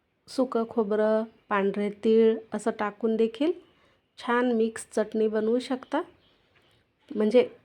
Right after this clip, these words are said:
अ, अन-, अजून चव, चवदार चटणी तयार होईल. तर आता हे कराळ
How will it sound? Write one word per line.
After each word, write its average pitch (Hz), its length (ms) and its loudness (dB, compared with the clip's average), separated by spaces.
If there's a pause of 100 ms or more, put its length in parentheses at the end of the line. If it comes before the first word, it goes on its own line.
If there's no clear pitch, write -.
(120)
अ, 196 40 -2 (200)
अन-, 233 200 4 (200)
अजून 302 300 4
चव, 240 420 4 (280)
चवदार 214 420 -2
चटणी 214 420 0
तयार 208 240 0
होईल. 240 280 2 (1600)
तर 202 40 -10
आता 196 160 -6
हे 196 120 -4
कराळ 208 360 -4